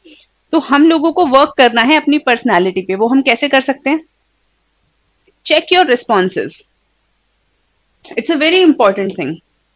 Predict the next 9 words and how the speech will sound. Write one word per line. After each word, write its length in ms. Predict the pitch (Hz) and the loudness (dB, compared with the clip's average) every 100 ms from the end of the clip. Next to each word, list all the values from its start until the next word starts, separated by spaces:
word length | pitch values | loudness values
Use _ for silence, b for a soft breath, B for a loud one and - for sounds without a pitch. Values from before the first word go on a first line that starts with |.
| _ _ _ _ _ _ _ _ _ - _ _ _ _ _ _ | _ _ _ _ _ _ _ _ _ -20 _ _ _ _ _ _
आप 140 | 220 285 | -2 0
अपने 220 | 311 339 | 2 0
responses 480 | 320 - 285 285 320 | 0 -2 0 -2 -4
कैसे 240 | 320 311 | -6 -6
check 260 | 302 294 - | -6 -8 -2
करेंगे? 380 | 294 302 320 370 _ _ _ _ 196 | -2 0 -2 -4 _ _ _ _ -4
जब 180 | 254 202 | 0 0
भी 320 | 202 233 370 | -2 0 2
आप 280 | 349 320 | 2 0